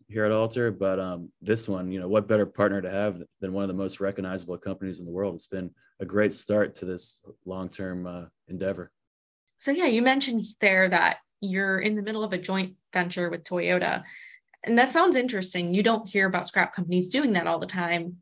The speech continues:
Speaker 2: Could you talk a little bit about how that came into fruition and what's kind of unique about that partnership?
Speaker 1: So like I mentioned, we don't have very many J Vs,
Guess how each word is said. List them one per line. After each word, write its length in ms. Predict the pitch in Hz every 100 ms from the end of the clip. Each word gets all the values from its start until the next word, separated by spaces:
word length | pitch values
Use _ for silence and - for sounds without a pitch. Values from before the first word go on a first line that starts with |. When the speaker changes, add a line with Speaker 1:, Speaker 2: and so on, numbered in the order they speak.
| -
Speaker 2:
Could 160 | 247
you 120 | 277 277
talk 300 | - 254 208
a 60 |
little 160 | 202 208
bit 120 | 190
about 280 | 185 180 -
how 240 | 202 214
that 300 | 208 196 - - _ _ _ _ -
came 180 | 240 208
into 240 | 190 180
fruition 800 | 180 185 254 254 240 233 226 226 -
and 640 | 196 185 180 180 170 175 180 - _ _ _ -
what's 360 | 202 202 202
kind 160 | 214 190
of 80 | 185
unique 260 | 180 185
about 220 | 180 170
that 180 | - -
partnership? 540 | - - 185 185 - - _ _ _ _ _ _ -
Speaker 1:
So 140 | 139
like 180 | 156 160
I 40 |
mentioned, 400 | 135 143 147 123
we 120 | 123
don't 160 | 147 127
have 240 | 120 123
very 180 | 120 123
many 300 | 117 117 107
J 300 | 92 110 113
Vs, 500 | 101 101 120 135 -